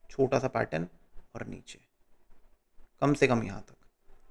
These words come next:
ये कल मार्केट ने पैटर्न लेना है, सबसे हाई कन्विक्शन पैटर्न होगा। और एक पैटर्न क्या बनेगा प्राइस का? प्राइस ऊपर जाएगी, थोड़ा घूमेगी, निकलेगी, ठीक है,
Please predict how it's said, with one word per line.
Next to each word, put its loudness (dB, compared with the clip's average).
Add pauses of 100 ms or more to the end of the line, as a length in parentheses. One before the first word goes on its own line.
(120)
ये 6
कल 8
मार्केट 2
ने 2
पैटर्न 0
लेना 0
है, 0 (100)
सबसे 2
हाई 8
कन्विक्शन 2
पैटर्न -4
होगा। 0 (640)
और 4
एक 8
पैटर्न 8
क्या 10
बनेगा 6
प्राइस 4
का? 0 (720)
प्राइस 10 (580)
ऊपर 6
जाएगी, 8 (520)
थोड़ा 10
घूमेगी, 4 (420)
निकलेगी, 4 (540)
ठीक 2
है, 2